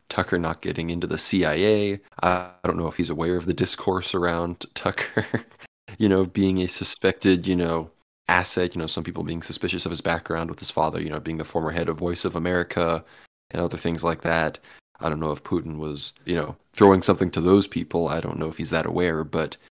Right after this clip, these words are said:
and then he did the whole, "I'm gonna give you a minute of historical background," and then talked for thirty minutes, basically ignoring Tucker trying to interrupt and get back to talk about the more modern day stuff, which, you know,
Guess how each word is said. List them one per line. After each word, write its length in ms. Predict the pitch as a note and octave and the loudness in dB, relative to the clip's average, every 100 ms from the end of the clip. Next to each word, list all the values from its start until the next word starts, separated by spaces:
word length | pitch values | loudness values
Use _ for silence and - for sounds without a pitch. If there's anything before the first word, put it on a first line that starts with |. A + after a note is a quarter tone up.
| _ _ - | _ _ -2
and 140 | F2+ | 2
then 160 | F#2 F#2 | 4 4
he 220 | F#2 F#2+ | 2 0
did 160 | F2 F2+ | 2 2
the 140 | F2 | 4
whole, 260 | F2 E2 D#2+ | 4 4 2
"I'm 100 | D#2+ | -2
gonna 300 | E2 - - | -4 -4 -4
give 120 | F2+ | -2
you 140 | F2 E2+ | 2 4
a 20 | |
minute 300 | F#2 F#2+ F2 | 6 6 6
of 100 | E2 | 4
historical 460 | F2+ - F2 E2+ | 0 2 2 2
background," 440 | D#2+ E2 D#2+ E2+ D#2+ | 0 -2 0 -2 -2
and 80 | E2 | -4
then 80 | |
talked 300 | D#2+ E2 D#2+ | -4 -4 -4
for 80 | - | -6
thirty 300 | F2 F2+ E2+ | 2 2 2
minutes, 320 | E2+ E2+ E2 | 0 -4 -4
basically 420 | F2+ E2+ - F#2+ E2 | -4 -4 -4 0 0
ignoring 640 | E2+ E2+ F2 F2 D#2+ D#2 - _ - _ | 0 0 2 2 0 -4 -12 _ -20 _
Tucker 360 | - F#2 - E2+ | -2 0 2 0
trying 260 | - E2 | 2 0
to 60 | E2 | 2
interrupt 500 | F2 F2 E2+ E2 - | 0 0 0 0 -2
and 100 | F2 | -2
get 140 | E2+ | 0
back 380 | - E2 E2 - | 0 2 0 -2
to 160 | - F2 | -2 0
talk 280 | - E2+ - | 2 0 0
about 160 | E2 | -2
the 60 | F2 | -2
more 160 | E2+ | -2
modern 400 | E2 E2 F2 E2 | 0 0 0 0
day 160 | E2 D#2 | -2 -2
stuff, 320 | - - G2 | -2 0 0
which, 160 | F2 - | 0 0
you 60 | |
know, 180 | F#2 D#2+ | 0 0